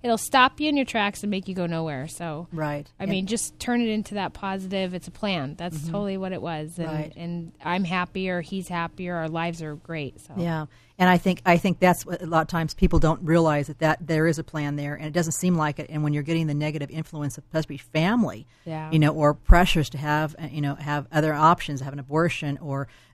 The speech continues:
Speaker 2: to,
Speaker 1: Oh,
Speaker 2: to
Speaker 1: yeah.
Speaker 2: parent a child when you've got too many, or you're just too young, or financially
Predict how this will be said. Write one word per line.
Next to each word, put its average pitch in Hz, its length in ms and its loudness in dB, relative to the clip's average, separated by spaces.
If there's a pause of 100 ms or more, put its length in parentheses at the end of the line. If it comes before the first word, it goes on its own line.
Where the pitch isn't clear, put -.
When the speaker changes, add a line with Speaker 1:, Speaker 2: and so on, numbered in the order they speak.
Speaker 2:
to, 156 220 4
Speaker 1:
Oh, 175 40 -4
Speaker 2:
to 175 120 -6
Speaker 1:
yeah. 170 60 -6
Speaker 2:
parent 185 300 4
a - 40 -10
child 143 320 -2
when 143 120 -6
you've 135 100 -8
got 151 240 0
too - 160 -4
many, 151 280 0
or 160 180 0
you're 160 160 0
just 170 220 -6
too 185 100 -6
young, 180 340 0
or 151 460 -2 (100)
financially 151 680 -2